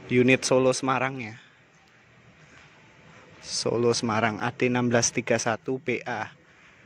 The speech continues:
Ini, eh, sepertinya sudah tidak jalan untuk sementara ini. Ya, jadi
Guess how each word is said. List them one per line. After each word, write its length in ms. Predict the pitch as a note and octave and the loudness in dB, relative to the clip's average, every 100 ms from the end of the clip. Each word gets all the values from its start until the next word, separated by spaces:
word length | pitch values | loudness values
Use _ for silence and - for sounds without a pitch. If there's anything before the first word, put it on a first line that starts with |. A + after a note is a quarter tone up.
| - - - - | -20 -20 -20 -2
Ini, 360 | D3 D3+ F3 G3+ G#3 G#3+ G#3+ F#3+ - D#3 - - - - _ _ C#3+ | 2 4 6 6 6 6 4 -2 -14 -20 -20 -20 -20 -20 _ _ -4
eh, 200 | C#3 C#3 | -2 -2
sepertinya 480 | - C#3 D3+ D3+ F3 | -4 -6 -2 -2 -2
sudah 260 | D#3 B2 A#2+ | -2 -2 -2
tidak 320 | B2+ B2 - - - | -4 -2 -2 -6 2
jalan 400 | B2+ A#2 B2 C3 | 4 4 2 0
untuk 180 | C#3 C3+ | -4 -4
sementara 540 | C#3 B2+ A#2+ A#2 A#2 | -2 2 4 4 2
ini. 320 | A2 A#2 F3 - - - - - - - - | -2 -6 -6 -10 -20 -20 -20 -20 -20 -20 -16
Ya, 220 | - A2+ B2 - | -10 -8 -8 0
jadi 540 | A#2+ C3+ F3+ F3+ E3 | 2 4 4 2 -4